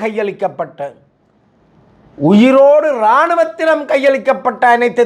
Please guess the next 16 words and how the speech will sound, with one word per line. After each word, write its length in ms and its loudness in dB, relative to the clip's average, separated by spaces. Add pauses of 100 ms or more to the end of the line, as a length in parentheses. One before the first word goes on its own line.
தமிழ் 260 -2
மக்களுக்கும் 580 -2 (1040)
என்ன 260 2 (120)
நடந்தது 540 2
என்பதை 380 0 (1800)
புலனாய்வாளர்களிடம் 1200 2 (520)
இந்த 120 -2 (100)
விடயத்தை 420 0 (180)
பொறுப்பு 340 0
கொடுத்தாலே 640 0 (640)
அனைத்தும் 600 -2 (380)
மிக 260 2
விரைவில் 380 -2 (200)
வெளிவரும் 440 2
என்பதை 340 -2 (500)
அன்பு 240 2